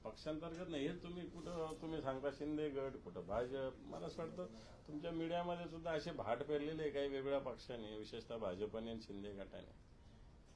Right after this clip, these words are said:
की हे लोक नुसते पोपटासारखे बोलत असतात त्यांच्या ह्याच्यावर. म्हणजे आता तुम्हाला राग येईल पण बोललं पाहिजे सगळ्या गोष्टी स्पष्टपणे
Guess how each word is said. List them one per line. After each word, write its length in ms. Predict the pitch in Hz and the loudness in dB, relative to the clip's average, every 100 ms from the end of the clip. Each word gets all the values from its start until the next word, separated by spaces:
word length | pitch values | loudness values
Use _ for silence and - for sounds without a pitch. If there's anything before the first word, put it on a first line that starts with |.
| - - | -16 -8
की 60 | |
हे 180 | 127 151 | -2 0
लोक 160 | 165 165 | 0 0
नुसते 240 | 165 165 | -2 0
पोपटासारखे 600 | 170 151 151 160 156 151 | 0 -2 2 4 6 4
बोलत 260 | 156 139 143 | 4 4 4
असतात 220 | 135 123 | 4 2
त्यांच्या 280 | 120 117 101 | 2 2 2
ह्याच्यावर. 280 | 90 87 73 - - - - - - - - - - - - - - | 0 -2 -8 -10 -16 -16 -16 -16 -16 -16 -16 -16 -16 -16 -16 -16 -10
म्हणजे 160 | 98 120 | 0 4
आता 200 | 113 131 | 4 2
तुम्हाला 320 | 131 139 135 | 0 2 6
राग 240 | 123 143 | 8 8
येईल 120 | 151 | 6
पण 180 | 151 156 | 2 2
बोललं 280 | 135 143 147 | 4 4 4
पाहिजे 240 | 139 127 | 2 0
सगळ्या 260 | 110 95 92 | -2 -2 -2
गोष्टी 280 | 92 95 92 | -4 -6 -8
स्पष्टपणे 760 | 85 - 107 - 95 87 82 | -8 -4 -4 -2 -6 -8 -10